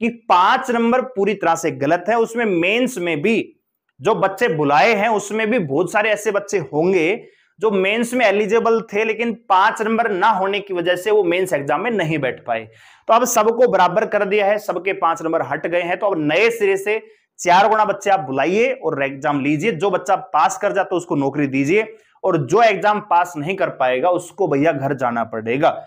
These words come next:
तो जो बीस ग्रुप वाले बच्चे हैं विशेषकर ध्यान रखिए, तैयारी आपको भी करनी होगी। कहीं सरकार के इस चक्कर में मत रहना कि आयोग ये करेगा, वो करेगा, कुछ नहीं होगा। फैसला जब आएगा तो हो सकता है कि पॉजिटिव आ जाए, आपको कोई दिक्कत ना आए, लेकिन अगर नेगेटिव आ जाएगा,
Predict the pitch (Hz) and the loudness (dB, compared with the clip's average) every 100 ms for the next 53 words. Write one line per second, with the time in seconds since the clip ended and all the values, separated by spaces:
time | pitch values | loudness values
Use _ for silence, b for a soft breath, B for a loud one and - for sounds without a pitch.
0 | B B 185 170 127 156 233 254 233 233 | B B -2 0 0 0 0 -2 -2 -2
1 | 220 208 185 180 - 214 160 180 - 196 | 2 2 0 -4 -4 -4 -4 -6 -4 -4
2 | 165 131 139 165 147 147 196 - 143 143 | -4 -4 -4 -2 -4 -4 -6 -2 0 0
3 | 165 156 143 - 165 180 151 143 143 123 | 2 2 0 -2 -4 -4 -2 -2 -2 -4
4 | 143 208 208 B B - 160 202 202 180 | -2 -2 -4 B B -4 -2 -2 -2 -2
5 | 170 180 180 208 220 214 - 180 196 196 | 0 2 2 2 -2 -4 -4 -2 -2 -2
6 | 196 196 185 175 185 180 165 160 175 165 | 0 -2 -2 -2 -2 -2 2 2 2 0
7 | 160 160 165 156 160 156 143 151 151 151 | -2 0 0 0 0 0 -2 -2 -2 0
8 | 160 160 151 147 147 156 180 147 139 151 | -2 -4 -10 -6 -4 -2 -2 -2 -4 -4
9 | 139 139 131 143 170 214 - _ _ _ | -2 0 0 2 2 0 -2 _ _ _
10 | _ _ 254 220 196 269 269 233 240 233 | _ _ 2 2 4 2 2 -2 -2 -2
11 | 269 - 190 - - 233 220 254 240 233 | -2 0 0 2 0 0 2 2 0 0
12 | 220 240 196 156 151 156 123 113 110 147 | -2 0 0 -2 -4 -4 -2 -4 -2 -2
13 | 190 185 190 160 147 156 202 269 208 170 | 0 0 0 0 0 -2 -2 2 2 4
14 | 151 147 | 2 0